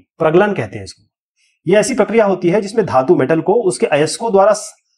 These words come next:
अ, गल-, नांक बिंदु, melting point से ऊपर हम गर्म करते हैं, तपाकर उसे निष्कर्षित किया जाता है, यानी उसको गलाते हैं, इस level तक गलाते हैं ताकि वो चीज निकल आए, जो metal है वो निकल आए। मतलब smelting मतलब heating हो गया, आप ऐसे समझिए इसको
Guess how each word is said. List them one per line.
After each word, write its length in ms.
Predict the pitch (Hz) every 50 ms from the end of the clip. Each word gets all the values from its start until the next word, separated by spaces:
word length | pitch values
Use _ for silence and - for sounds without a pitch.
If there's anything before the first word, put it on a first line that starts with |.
| _ _
अ, 260 | 127 127 135 135 135 135
गल-, 460 | 131 120 - 160 180 233 214 170 143
नांक 320 | 147 160 170 214 240 233
बिंदु, 320 | 196 151 143 131 127 107 -
melting 340 | 120 135 165 170 269 262 -
point 180 | 220 208 202 202
से 80 | 226
ऊपर 680 | 202 - 190 175 185 180 226 202 - - - - _ _ _ _ _ _ _ _ _ _ _ _ _ _ - 117 - _ _ _ _ _ _ - -
हम 120 | 185 190
गर्म 200 | 175 160 190 226
करते 240 | 214 214 202 - 214
हैं, 160 | 196 208 233
तपाकर 420 | - - 151 147 139 151 - 208 214
उसे 240 | 190 - - 214
निष्कर्षित 540 | 208 170 151 - - - 170 160 175 165 -
किया 120 | - 127 110
जाता 220 | 101 98 - 107
है, 80 | 104 - _ _ _ _ _ _ _ _ _ _
यानी 240 | 120 143 147 165 196
उसको 260 | 208 190 196 - 160
गलाते 360 | 147 139 127 127 127 - 190 196
हैं, 160 | 165 214 247
इस 260 | 233 175 185 - -
level 160 | 170 156 175
तक 120 | 180 - 185
गलाते 340 | 160 151 143 143 - 165
हैं 120 | 165 208 -
ताकि 240 | - 147 147 175 165
वो 140 | 156 185
चीज 200 | 190 190 226 196
निकल 240 | 170 143 127 147 127
आए, 140 | 113 127 147
जो 180 | 143 156 143 135
metal 260 | 120 117 - 156 151
है 60 | 165
वो 60 | 175
निकल 220 | 147 113 101 98 92
आए। 120 | - - _ _ _ 147
मतलब 180 | 180 220 233
smelting 340 | - - 160 147 151 196 196
मतलब 140 | 220 240 165
heating 300 | 143 156 151 190 170 123
हो 60 | 101
गया, 160 | 95 101 104
आप 80 | 104 107
ऐसे 180 | 107 107 127
समझिए 260 | 120 110 98 95 95 95
इसको 180 | - _ _